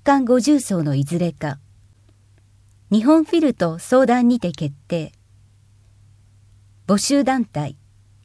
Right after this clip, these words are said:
一、区内在住、在勤の方が半数以上で構成されている非営利の団体の催し。二、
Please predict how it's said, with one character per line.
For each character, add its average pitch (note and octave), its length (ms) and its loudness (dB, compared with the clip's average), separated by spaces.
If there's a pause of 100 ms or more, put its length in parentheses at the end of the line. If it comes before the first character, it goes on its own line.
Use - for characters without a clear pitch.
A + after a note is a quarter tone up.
(400)
一、 - 400 -8 (760)
区 D#4 120 4
内 C#4 240 6
在 G3 280 2
住、 F3 320 -4 (260)
在 C4 240 2
勤 C#4 220 2
の C4 100 -4
方 B3 240 -4
が F3+ 220 -2 (180)
半 D#4 240 2
数 E4+ 200 -4
以 E4+ 120 2
上 B3 200 0
で F3+ 100 0
構 G#3+ 220 0
成 G#3 180 -2
さ G3 160 -4
れ G3 100 -2
て G3 160 -6
い F#3 120 -4
る F3 180 -4 (340)
非 - 300 -6
営 C4+ 180 4
利 A3 140 2
の E3 160 2
団 E3+ 240 -2
体 F3 180 -4
の E3+ 100 -4
催 D#3+ 300 -4
し。 C#3+ 300 -10 (1300)
二、 G#3 220 -2